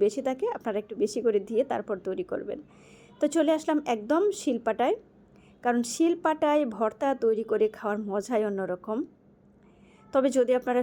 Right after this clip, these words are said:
শর্টকাট হিসেবে করতে চান, ব্লেন্ড করেও করতে পারেন।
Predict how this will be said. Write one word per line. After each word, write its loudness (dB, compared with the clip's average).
শর্টকাট 0
হিসেবে 0
করতে 0
চান, 0
ব্লেন্ড 0
করেও -2
করতে -4
পারেন। 0